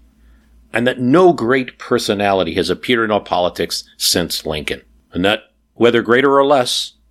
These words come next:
his personality is his own. He has made policies and altered parties after the fashion of an earlier age in our history, and the men who assess his fame in the future will be no partisans,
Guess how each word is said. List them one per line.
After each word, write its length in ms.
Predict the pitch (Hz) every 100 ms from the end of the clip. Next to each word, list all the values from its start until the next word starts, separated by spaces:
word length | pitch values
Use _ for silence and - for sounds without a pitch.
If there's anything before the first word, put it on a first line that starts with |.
| _ _
his 180 | - 131
personality 580 | - 120 110 104 104 110
is 160 | 104 -
his 220 | 104 -
own. 340 | 92 82 76 - _ _ _ _
He 80 | -
has 100 | 95
made 160 | 95 87
policies 560 | 120 135 - 143 135 -
and 100 | 98
altered 460 | 87 90 90 85 -
parties 560 | - 135 135 139 131 -
after 240 | 95 101
the 120 | 87
fashion 480 | - 113 117 - 120
of 100 | 90
an 100 | 87 -
earlier 400 | 127 120 113 107
age 220 | 107 101
in 80 | 90
our 100 | 90
history, 520 | 87 - 71 71 - _ _ _
and 140 | 85
the 60 | 87
men 240 | 98 120
who 160 | 123 110
assess 400 | 87 - 131 -
his 160 | 110 -
fame 300 | 107 107 98
in 60 |
the 60 | 90
future 540 | - 101 90 - 71 _ _ _ _
will 120 | 98
be 120 | 95
no 180 | 104 107
partisans, 720 | 110 113 113 104 - - -